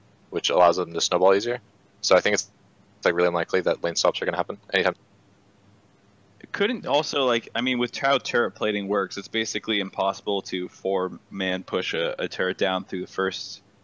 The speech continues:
Speaker 2: wave of minions, uh, but you can grab three turret plates, so it seems like even if someone did swap on you, you would just grab the turret plates, back off, do it again,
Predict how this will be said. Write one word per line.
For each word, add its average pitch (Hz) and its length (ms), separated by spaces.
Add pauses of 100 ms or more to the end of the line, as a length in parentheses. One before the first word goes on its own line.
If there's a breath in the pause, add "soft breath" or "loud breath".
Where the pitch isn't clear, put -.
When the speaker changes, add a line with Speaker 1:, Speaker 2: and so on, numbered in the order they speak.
(500)
Speaker 2:
wave 98 380
of 90 100
minions, 117 680 (180)
uh, 92 300
but 87 140
you 98 80
can 139 260
grab 95 340
three 92 260
turret 85 280
plates, 85 340
so 92 160
it 87 80
seems 135 340
like 98 360 (800)
even 113 320
if - 460 (920)
someone 104 300
did 101 220
swap 101 380
on 92 160
you, 90 120
you 92 140
would 90 80
just - 320
grab 98 300
the 95 80
turret 95 320
plates, 92 500
back - 340
off, 92 280
do 95 140
it 92 80
again, 90 460